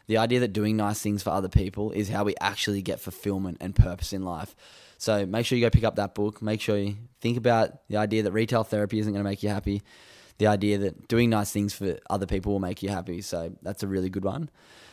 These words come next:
And that's my little topic for today. The last thing I wanted to touch on today, unfortunately, I don't have a little excerpt from Thursday's podcast. I'm very busy this week and yet to record it, so you'll have to be surprised when it comes out.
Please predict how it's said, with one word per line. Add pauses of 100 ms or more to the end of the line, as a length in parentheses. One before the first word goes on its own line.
(160)
And
that's
my
little
topic
for
today.
The
last
thing
I
wanted
to
touch
on
today, (120)
unfortunately,
I
don't
have
a
little
excerpt
from
Thursday's
podcast.
I'm (100)
very
busy
this
week
and (460)
yet
to
record
it,
so (140)
you'll
have
to
be
surprised
when
it
comes
out.